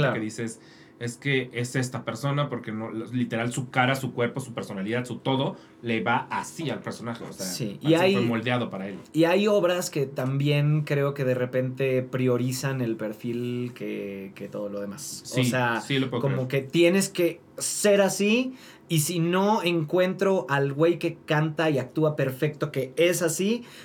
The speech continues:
Speaker 1: pues pongo al que sí es así y lo hacemos, lo hacemos
Speaker 2: Sí, y lo hacemos
Speaker 1: actuar.
Speaker 2: funcionar. Estoy de,
Speaker 1: Ajá.
Speaker 2: estoy de acuerdo. Siento que a ve-, a veces puede pasar eso, pero, por ejemplo, si yo ahorita me dijeran, "Vas a ser director de casting de Dear Evan Hansen", y te apareces tú
Speaker 1: Ujú.
Speaker 2: en la, en la audición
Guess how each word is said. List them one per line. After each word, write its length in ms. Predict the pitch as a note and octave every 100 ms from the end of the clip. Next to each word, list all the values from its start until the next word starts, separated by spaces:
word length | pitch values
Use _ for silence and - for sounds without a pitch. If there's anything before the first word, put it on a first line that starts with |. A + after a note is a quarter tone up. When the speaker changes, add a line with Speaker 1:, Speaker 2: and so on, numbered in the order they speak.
| -
Speaker 1:
pues 200 | - E3+
pongo 320 | D3+ F#3+ G3 G#3+
al 100 | G#3+
que 100 | D#3+
sí 280 | D3 A3+
es 100 | C#4
así 800 | D4 - B3+ C#4 C4+ A3 E3+ F3+
y 40 | F3
lo 140 | E3
hacemos, 640 | D#3 A#3+ A3 D#3+ D3 - - -
lo 160 | D#3
hacemos 480 | D#3+ F3 F#3+ F3+ D#3+
Speaker 2:
Sí, 440 | - - D#3+ C#3+ B2
y 80 | C3
lo 60 | C#3
hacemos 220 | D3 F#3
Speaker 1:
actuar. 160 | D#3+
Speaker 2:
funcionar. 260 | C#3+ C#3 A#2
Estoy 180 | A2+ D#3+
de, 60 | E3
Speaker 1:
Ajá. 100 | -
Speaker 2:
estoy 160 | E3
de 40 | F#3
acuerdo. 220 | F#3 A#2+
Siento 200 | C3+ F#3+
que 100 | F#3
a 20 |
ve-, 140 | D3+ D#3
a 40 |
veces 200 | D3 D3
puede 160 | - D3+
pasar 240 | C#3+ C3
eso, 180 | A#2+ D3
pero, 140 | B2
por 100 | -
ejemplo, 220 | - A#2 G2
si 140 | A#2
yo 260 | B2 D3 D3+
ahorita 400 | B2 A2+ G2 F#2+ - - - -
me 80 | A2+
dijeran, 320 | A2+ A#2+ C3
"Vas 140 | F#3
a 80 | G#3
ser 300 | F3+ C#3+ C3+ -
director 320 | B2 A#2 -
de 120 | B2+ A#2+
casting 340 | A#2 - G#2+
de 160 | G2+ F#2+
Dear 180 | A#2
Evan 140 | B2 A2
Hansen", 280 | G2+ F#2 F#2+
y 20 |
te 120 | F#2+
apareces 340 | A2+ A#2+ B2 B2
tú 220 | B2 G#2+ - -
Speaker 1:
Ujú. 280 | C3 C3 G#2+ -
Speaker 2:
en 160 | B2+ A2
la, 60 | G#2
en 120 | A2
la 60 | G#2+
audición 560 | G#2 G2 A#2+ B2 D#3+